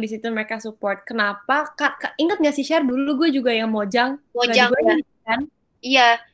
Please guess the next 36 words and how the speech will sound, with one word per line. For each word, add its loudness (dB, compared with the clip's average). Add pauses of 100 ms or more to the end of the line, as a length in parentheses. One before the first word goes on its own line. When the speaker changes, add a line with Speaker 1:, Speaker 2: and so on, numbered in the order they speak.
(320)
Speaker 2:
Kayaknya 4
lu 6
Speaker 1:
Lebih 6
Speaker 2:
emang 0
orang 4
tua 2
Speaker 1:
Iya. 4
Speaker 2:
lu 2
nggak 2
terlalu -2
support 0
kalau 0
pageant-pageant -2
gitu -4
ya? 2 (1300)
Speaker 1:
Iya, -2 (100)
lebih -6
tepatnya -4
sih -4
bokap -6
gue -4
ya. -6
Karena -4
bokap -4
gue -2
tuh -4
bener-bener -6
yang -6
kayak -4 (320)
buku 0
banget 0 (100)
gitu. -6
Speaker 2:
Hmm, -10
hmm, -8
hmm. -10 (320)
Speaker 1:
Nah, -6